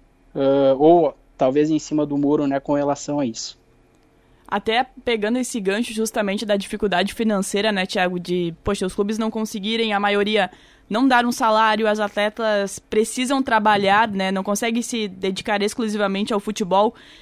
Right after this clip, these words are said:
Speaker 2: Eu queria que você relatasse pra, pra quem tá ouvindo agora o quanto que é difícil ainda fazer o futebol feminino no interior. Quais são as principais dificuldades, além dessas que a gente comentou, que vocês enfrentam?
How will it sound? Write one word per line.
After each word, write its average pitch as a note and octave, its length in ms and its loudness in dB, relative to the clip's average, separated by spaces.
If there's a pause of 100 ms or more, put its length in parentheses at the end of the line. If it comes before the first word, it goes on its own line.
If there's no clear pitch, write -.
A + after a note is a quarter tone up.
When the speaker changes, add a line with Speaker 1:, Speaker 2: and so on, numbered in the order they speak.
(180)
Speaker 2:
Eu A#3 140 2
queria D4+ 240 0
que E4+ 340 -2
você C4 300 0
relatasse C4+ 640 0
pra, F#3 280 -2
pra G3 160 -4
quem B3+ 200 -4
tá C#4 160 -2 (160)
ouvindo G#3 440 2
agora G3+ 540 2 (420)
o B3+ 120 0
quanto F#4+ 440 2
que F4 140 -6
é D#4 80 0
difícil D#4 720 -2 (240)
ainda C#4+ 400 2
fazer C4 320 -2
o C4 60 0
futebol C4 460 0
feminino C4 560 0
no B3+ 100 0
interior. G#3 580 2 (300)
Quais C4 220 2
são D4+ 160 2
as D4+ 100 0
principais C4+ 480 0
dificuldades, B3 600 -2
além A#3 320 2
dessas G#3+ 360 -2
que C4 60 -4
a A3+ 60 0
gente A3+ 200 -2
comentou, A3+ 380 -2
que B3 100 -6
vocês A3+ 340 0
enfrentam? F3+ 640 -4